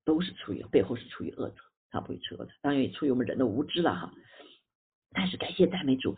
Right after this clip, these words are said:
即使他用这个攻击，就像约伯一样，神的儿女也可以什么？战胜。而且最后的时候，我们发现，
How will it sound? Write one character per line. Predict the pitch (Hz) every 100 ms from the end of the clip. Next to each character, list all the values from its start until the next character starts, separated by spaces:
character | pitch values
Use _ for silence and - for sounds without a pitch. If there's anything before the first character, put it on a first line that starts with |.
| - - - _ _ -
即 | 302
使 | 185 143
他 | 135
用 | 147
这 | 143
个 | 135
攻 | 156 165
击， | - -
就 | 120
像 | 110
约 | 196
伯 | 196 113
一 |
样， | 107
神 | 107 107
的 | 101
儿 | -
女 | 165 131
也 | 135
可 | -
以 | -
什 | -
么？ | - -
战 | 185 -
胜。 | - - _ _ -
而 | 147
且 | 156
最 | 143 202
后 | 196 185
的 | 147
时 | 151
候， |
我 | 123
们 |
发 | 156 147
现， | 165 -